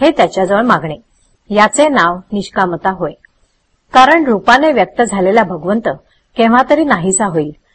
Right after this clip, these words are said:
पण त्याचे नाम मात्र अखंड टिकेल आणि त्याचे नाम घेतले की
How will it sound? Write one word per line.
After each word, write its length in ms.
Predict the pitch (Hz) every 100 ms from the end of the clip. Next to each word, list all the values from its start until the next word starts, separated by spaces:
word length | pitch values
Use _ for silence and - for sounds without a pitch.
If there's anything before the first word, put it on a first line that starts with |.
| _ -
पण 120 | 262
त्याचे 360 | 262 180 - 269
नाम 320 | 226 180 247
मात्र 280 | 226 - 196
अखंड 460 | - 185 - 190
टिकेल 400 | 214 208 - 151 151 _ _ _ _ -
आणि 180 | 240
त्याचे 380 | 302 240 196 294
नाम 300 | 269 180 190
घेतले 380 | 190 233 254 - 143 _ _
की 80 | -